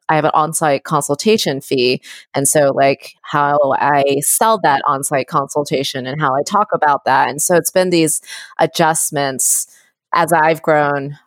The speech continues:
as a brand and company and knowing, like, how I want to present ourselves. Those are the kind of changes that I've been making.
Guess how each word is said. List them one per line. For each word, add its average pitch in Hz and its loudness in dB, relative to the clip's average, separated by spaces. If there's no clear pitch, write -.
as 147 0
a 147 0
brand 156 2
and 143 -2
company 156 -2
and 143 -2
knowing, 139 2
like, 127 0
how 143 0
I 135 4
want 135 -2
to 139 0
present 135 0
ourselves. 202 0
Those 156 4
are 160 4
the 135 0
kind 131 -2
of 127 -8
changes 127 -2
that 117 -2
I've 110 -2
been 101 -10
making. 76 -6